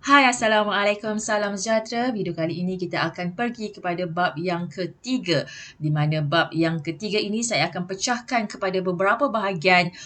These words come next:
Untuk bahagian yang pertama, kita akan lihat perlembagaan persekutuan.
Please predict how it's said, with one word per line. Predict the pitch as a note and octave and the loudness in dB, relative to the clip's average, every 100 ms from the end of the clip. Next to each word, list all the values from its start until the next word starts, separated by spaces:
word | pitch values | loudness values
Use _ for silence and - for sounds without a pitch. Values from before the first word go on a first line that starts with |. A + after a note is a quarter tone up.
| - E3+ | -10 -2
Untuk | E3 - | -2 0
bahagian | D3 D3+ D#3+ D#3+ | 0 0 2 0
yang | D3+ | -2
pertama, | D3 G3 G3 F3 F3 | 0 2 4 2 0
kita | E3 D3 C#3 | -2 -2 -2
akan | D3 | -2
lihat | D#3+ G3+ G#3 D3 _ _ _ _ _ _ _ _ - | -4 -2 -2 -4 _ _ _ _ _ _ _ _ -4
perlembagaan | G3 F3+ D#3+ E3 D#3 D#3+ D3 C#3+ | 0 2 2 2 2 2 4 2
persekutuan. | C#3+ F3+ B3+ - F3 F3 D3+ C#3+ F#2 C#3+ | 2 0 0 -4 -4 -8 -6 -4 -4 -6